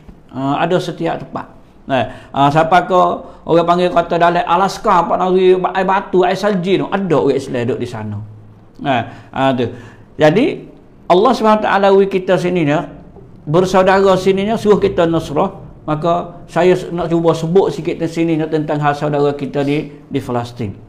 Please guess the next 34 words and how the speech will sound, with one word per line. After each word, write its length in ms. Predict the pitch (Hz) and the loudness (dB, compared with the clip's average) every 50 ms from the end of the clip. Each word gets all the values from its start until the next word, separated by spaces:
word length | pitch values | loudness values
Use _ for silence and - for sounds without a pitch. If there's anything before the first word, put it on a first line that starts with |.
| - - - - - - - _ _ - _ - - - - - - - - - - - - - - | -20 -20 -20 -20 -20 -20 -20 _ _ -20 _ -20 -20 -20 -20 -20 -20 -20 -20 -20 -20 -20 -20 -6 -2
Benda 240 | 147 165 190 196 | 0 2 2 2
duk 160 | 185 175 165 147 | 2 2 2 2
berlaku 400 | 160 151 151 151 156 143 131 - | 2 0 -2 0 0 0 0 -2
sekarang 320 | - 127 120 113 113 110 | -2 -4 -4 -2 -2 -2
lah 160 | 107 110 107 | -2 -2 -2
ni. 160 | 104 95 95 - - - 110 | -4 -4 -6 -8 -10 -8 -6
Dah, 240 | 117 101 101 98 - - - - | -6 -6 -6 -10 -14 -16 -12 -8
berlaku 400 | 117 123 123 123 - - 131 127 | -6 -4 -4 -6 -6 -6 -4 -4
dengan 160 | 123 120 117 117 | -4 -4 -4 -4
cara 320 | 120 117 117 117 117 117 117 | -4 -4 -2 -2 -2 -4 -4
yang 80 | 110 | -6
kuat. 320 | 110 110 113 135 170 - - - - - - - - - - - - - | -8 -6 -6 -6 -6 -6 -10 -14 -20 -20 -20 -20 -20 -20 -20 -20 -12 -6
Kalaulah 560 | - 151 180 220 202 180 175 180 180 - - | -2 0 0 2 2 2 0 0 -2 -6 -8
kita 320 | - 151 151 156 175 160 147 | -6 -6 -4 0 0 0 0
tu 240 | 143 160 170 - | 0 0 -2 -2
boleh 240 | - - 156 160 151 | -2 -4 -2 0 0
ada 160 | 143 139 147 | 0 0 0
banyak 320 | 143 139 131 135 147 - 123 | 0 0 0 0 0 -2 -2
dah 140 | 143 135 - - 117 | -2 -2 -4 -6 -4
orang 400 | 135 139 139 135 131 127 123 131 | -2 -2 0 0 0 -2 -2 -2
tu 160 | 143 143 135 | -2 -2 -2
dah 160 | 123 127 131 | -2 -2 -2
dengar 480 | 120 131 143 156 165 147 123 110 107 107 | 0 0 0 2 2 0 0 -2 -4 -6
tentang 320 | 127 123 - 117 123 123 | -6 -6 -6 -4 -4 -4
hal 160 | 127 120 120 | -4 -6 -4
kelebihan 480 | - 127 120 117 127 120 120 120 113 110 | -4 -2 -2 -2 -2 -2 -2 -4 -2 -2
Baitul 320 | 120 117 120 123 123 123 | -4 -4 -4 -4 -2 -2
Mas-, 160 | 127 120 113 | -2 -4 -6
uh, 240 | 104 80 104 113 113 | -8 -6 -6 -4 -4
Baitul 320 | 113 127 123 123 135 123 127 | -2 -2 -4 -4 -4 -4 -4
Maqdis 400 | 127 127 - 120 143 165 165 - - - - - - - | -4 -4 -2 -2 -2 -2 -4 -6 -14 -20 -20 -14 -10 -8
ataupun 400 | 131 - - - - 147 143 131 | -6 -4 -4 -4 -2 -2 -2 -2
Al-Masjidil 640 | - 123 135 135 156 165 - - 131 127 131 127 123 | -2 -2 -2 -2 -2 -2 -2 -4 -4 -4 -2 -2 -4
Aqsa, 480 | - 120 117 - - 143 151 - - | -4 -6 -8 -6 -4 -4 -4 -4 -6